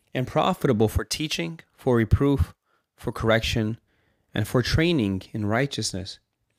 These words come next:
that the man of God may be complete, equipped for every good work." And so as Christians, we want to be complete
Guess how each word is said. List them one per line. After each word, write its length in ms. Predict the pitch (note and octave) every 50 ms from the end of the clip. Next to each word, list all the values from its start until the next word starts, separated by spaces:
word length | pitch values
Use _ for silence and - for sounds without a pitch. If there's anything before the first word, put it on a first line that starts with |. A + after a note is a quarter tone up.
| _ - - - - _ _ _
that 160 | C3+ B2+ -
the 80 | C3 A#2+
man 360 | A#2 B2 C#3+ E3 F#3 G3 G3+
of 140 | G3+ F#3 D#3
God 480 | C#3 C3+ B2 A#2+ A#2+ A#2+ B2 A#2+ A2+ -
may 320 | A#2 A2 A#2+ C#3 D#3 D#3
be 240 | D3 D3+ D#3 D3+ D3
complete, 840 | - - - B2 A#2 G#2+ - - C3 B2 C3+ B2 G#2 - - - - - _ _ _ _ _ _ _ _ _ _ _ _
equipped 600 | - A2+ G#2 - - - D#3+ E3+ F3+ F3 - - - _ _ _
for 240 | _ - - - - _ _ -
every 420 | C3+ D#3 D#3+ C#3 B2+ A#2 A2 G2+
good 160 | - G2+ F#2
work." 460 | F#2+ F2+ F#2+ F#2 F#2 - - - _ _ _ _ _ _ _ _ _ _ _ _ _ _
And 100 | A#2 A2
so 100 | - -
as 140 | A2+ A2 -
Christians, 540 | - - D#3+ D3 - - B2 A2+ G#2 - -
we 60 | B2+
want 460 | A#2 - G#2+ A2+ A#2+ C3 C#3 - - -
to 100 | - G#2+
be 340 | A2+ G#2+ G2+ F#2+ F#2 G#2 -
complete 600 | - - A2+ G2+ F#2 D#2 - G2+ F#2 D#2 - -